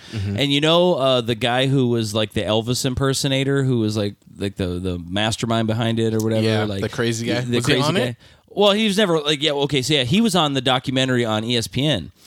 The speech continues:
Speaker 1: Oh, is
Speaker 2: And
Speaker 1: there another one?
Speaker 2: Yes, and this, so this
Speaker 1: Okay,
Speaker 2: one's on
Speaker 1: I
Speaker 2: E S P N.
Speaker 1: wondered about that 'cause I wanted to see. They only j-, showed, like, an animated cartoon of the guy. They're like, "Yeah, he was just this Elvis impersonator."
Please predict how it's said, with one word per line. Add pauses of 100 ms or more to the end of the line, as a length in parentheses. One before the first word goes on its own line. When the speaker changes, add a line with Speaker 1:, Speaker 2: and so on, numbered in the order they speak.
(300)
Speaker 1:
Oh,
is
Speaker 2:
And
Speaker 1:
there
another
one?
Speaker 2:
Yes,
and
this,
so
this
Speaker 1:
Okay,
Speaker 2:
one's
on
Speaker 1:
I
Speaker 2:
E
S
P
N.
Speaker 1:
wondered
about
that
'cause
I
wanted
to
see.
They
only
j-, (120)
showed,
like, (100)
an
animated
cartoon
of
the
guy. (640)
They're
like,
"Yeah,
he
was
just
this
Elvis (120)
impersonator."